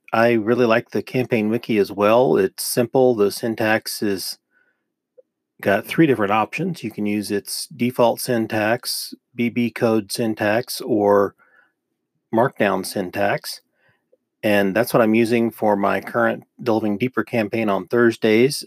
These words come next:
And, uh, any of the players can edit and doesn't take any special permissions. So, uh, and you can export it to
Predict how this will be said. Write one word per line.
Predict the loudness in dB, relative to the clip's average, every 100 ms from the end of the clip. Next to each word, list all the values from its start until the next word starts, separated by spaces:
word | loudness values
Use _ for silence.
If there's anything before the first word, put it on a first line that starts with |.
| -2
And, | 0 -2 -4 -2
uh, | 0 0 -4 -8 _ _ _ _ -18 -8 0
any | 2 4 4
of | 2 0
the | -4 -4
players | -4 -2 0 2 0 -4
can | -2
edit | 2 4 2 -2 -8
and | -4
doesn't | -4 -4 -4
take | -6 -4
any | -6
special | -4 -4 -6 -8
permissions. | -8 -4 -4 -4 -6 -6
So, | -4 2 2 2 -4 _ -20 -20 _ _ _
uh, | -2 0 0 -4 _ _ _
and | 2 2 2
you | 2
can | 2
export | 0 -4 0 2 4
it | 0 -2
to | 0 2 2 0